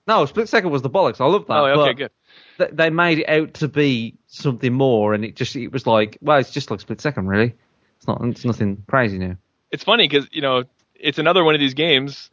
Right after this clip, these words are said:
Speaker 2: 'cause you guys were talking about, like, oh, you know, updating after the game came out, and that's a lot of business stuff. That's, that's Bob the Businessman stuff of why, you know, it had to come out when it came out and the whole thing with Skyshine. But I think,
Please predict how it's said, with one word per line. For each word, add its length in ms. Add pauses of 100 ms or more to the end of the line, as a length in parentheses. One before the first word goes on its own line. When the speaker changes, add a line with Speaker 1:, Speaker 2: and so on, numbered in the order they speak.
Speaker 2:
'cause 140
you 100
guys 140
were 80
talking 280
about, 220
like, 180
oh, 200
you 80
know, 80
updating 440
after 220
the 80
game 220
came 240
out, 240
and 80
that's 160
a 20
lot 160
of 80
business 300
stuff. 280
That's, 360
that's 160
Bob 240
the 60
Businessman 600
stuff 320
of 140
why, 300
you 140
know, 100
it 100
had 100
to 100
come 200
out 120
when 140
it 80
came 240
out 160
and 100
the 60
whole 100
thing 140
with 160
Skyshine. 560
But 140 (720)
I 60
think, 400